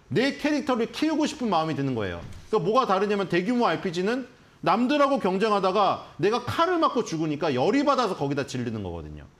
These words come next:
근데 이거는 뭐냐면은 내가 싱글 플레이를 하면서 전장을 나가면서 아이템 하나씩 수집하기 때문에 내 캐릭터 자체의 매력을 느껴가지고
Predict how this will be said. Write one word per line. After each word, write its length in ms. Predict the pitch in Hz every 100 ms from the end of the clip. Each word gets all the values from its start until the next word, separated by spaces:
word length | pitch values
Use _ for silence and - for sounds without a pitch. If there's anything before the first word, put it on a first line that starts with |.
| - -
근데 180 | 226 247
이거는 360 | 185 262 262
뭐냐면은 480 | 185 180 214 208 220 208 - -
내가 300 | 147 202 233
싱글 320 | 277 277 285
플레이를 340 | 254 247 226
하면서 300 | 208 202 196
전장을 680 | 165 151 165 208 196 196 139
나가면서 540 | 135 160 190 185 175
아이템 320 | 135 165 175 190
하나씩 320 | 220 208 202
수집하기 420 | 226 214 185 160
때문에 480 | 156 147 175 156 104 - - - -
내 380 | 123 208 285 285
캐릭터 500 | - 311 311 - 269
자체의 640 | - 139 160 - 302 302
매력을 360 | 208 185 220 214
느껴가지고 760 | 175 185 220 220 185 214 220